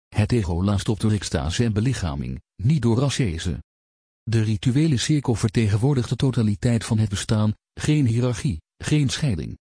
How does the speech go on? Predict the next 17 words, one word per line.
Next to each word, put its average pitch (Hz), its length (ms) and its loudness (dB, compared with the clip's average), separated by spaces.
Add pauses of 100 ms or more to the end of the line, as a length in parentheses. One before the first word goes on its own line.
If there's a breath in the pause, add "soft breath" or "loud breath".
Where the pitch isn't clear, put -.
(240)
Wanneer 123 260 2
de 120 60 0
hoge 135 340 2
priesters 123 460 -2
de 117 80 -2
vrouwen 151 420 2
of 123 80 -2
de 113 100 0
heer 151 320 2
aanroept, 101 580 -2 (160)
is 131 160 0
het 87 160 0
geen 87 280 0
externe 127 480 0
godheid 107 380 0
die 107 120 2
neerdaalt, 107 560 0